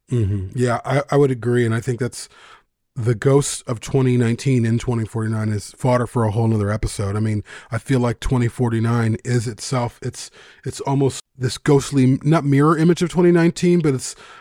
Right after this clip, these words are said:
there's so many ghosts of twenty nineteen in twenty forty-nine. It's, it haunts us, the viewer, in a tragic, devastating way. Yeah, and I'm excited to talk more about it. And this is a great kind of re-int-, re-entry into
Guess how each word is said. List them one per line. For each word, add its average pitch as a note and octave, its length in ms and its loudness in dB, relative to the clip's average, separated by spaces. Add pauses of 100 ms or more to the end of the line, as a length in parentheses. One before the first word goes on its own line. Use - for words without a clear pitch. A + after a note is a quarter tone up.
there's D3+ 200 -4
so F#3+ 180 4
many G3 180 6
ghosts D#3 360 2
of E3+ 60 -4
twenty E3+ 240 4
nineteen D#3 440 4
in D3+ 280 2
twenty F3 320 2
forty-nine. F3+ 680 4 (300)
It's, - 180 0
it D#3 160 2
haunts E3+ 400 4
us, E3+ 260 2
the C3+ 140 -6
viewer, C#3 540 4
in C#3 120 0
a B2+ 120 -4
tragic, D#3+ 720 0
devastating B2+ 680 -2
way. G#2+ 280 -4 (140)
Yeah, C3 320 0
and C3 120 0
I'm C#3 240 2
excited D3 340 -2
to C#3 80 -6
talk C#3+ 240 -4
more C3 140 4
about B2 260 0
it. A#2+ 60 -2
And B2 80 -2
this A#2+ 160 -4
is A#2+ 80 -4
a A2+ 40 -2
great A#2+ 300 -2
kind A#2+ 180 -4
of A#2 200 -2
re-int-, B2 500 0 (160)
re-entry D3 800 2
into C#3 500 2